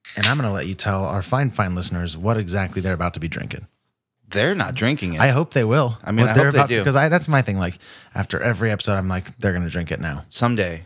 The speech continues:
Speaker 1: But
Speaker 2: It's
Speaker 1: yes,
Speaker 2: gonna be
Speaker 1: what
Speaker 2: hard.
Speaker 1: Okay, what I meant to say was what we're gonna be drinking. Excuse me.
Speaker 2: It's fine. I forgive you. Uh, before we get into any of our beers, I have to tell you where they came from 'cause I haven't even told you this week. Uh, yeah. These two beers just came from one Jared Schmidt.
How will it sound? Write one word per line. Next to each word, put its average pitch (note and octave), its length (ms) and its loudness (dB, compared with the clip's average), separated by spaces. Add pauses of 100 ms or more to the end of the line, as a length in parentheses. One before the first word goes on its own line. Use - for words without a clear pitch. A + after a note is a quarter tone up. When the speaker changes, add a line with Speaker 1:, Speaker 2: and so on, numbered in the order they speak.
Speaker 1:
But G#2+ 100 0
Speaker 2:
It's F#2+ 60 2
Speaker 1:
yes, F2 80 2
Speaker 2:
gonna D3 100 4
be D3 120 6
Speaker 1:
what B2 60 2
Speaker 2:
hard. E2+ 380 -2
Speaker 1:
Okay, F#2+ 240 0
what G2 100 2
I G2 40 4
meant G#2 180 2
to G2 60 -2
say F#2 180 2
was F2+ 160 0
what F2 100 0
we're F2+ 140 0
gonna E2+ 140 0
be E2 80 0
drinking. D#2 420 -4
Excuse E2 460 -4
me. C#2 180 -6
Speaker 2:
It's - 140 -4
fine. E2+ 440 -6
I F#2 60 -6
forgive G2 380 -2
you. E2+ 120 -8 (460)
Uh, G#2 160 2
before B2+ 480 2
we B2+ 120 0
get A2+ 120 -2
into B2+ 260 2
any A2 220 2
of G2+ 80 0
our F#2+ 140 2
beers, F#2+ 280 -2
I F#2+ 60 0
have G2 160 -2
to - 80 -8
tell G2 140 -2
you F2+ 40 -2
where F2+ 120 0
they E2+ 100 -4
came A2 240 -2
from D#2+ 260 -4
'cause F2+ 140 -12
I F2 60 -4
haven't G2 160 -2
even F2 160 -6
told F#2 240 -4
you A#2 100 2
this G2 220 -4
week. D#2+ 260 -8 (800)
Uh, F2+ 280 0
yeah. E2 320 -4 (280)
These A#2+ 500 -2
two - 320 -6
beers F#2 480 -2 (300)
just B2 280 0
came G2+ 400 -4 (120)
from F2 340 -4
one F#2+ 440 -2 (400)
Jared F2 380 -4
Schmidt. - 340 -8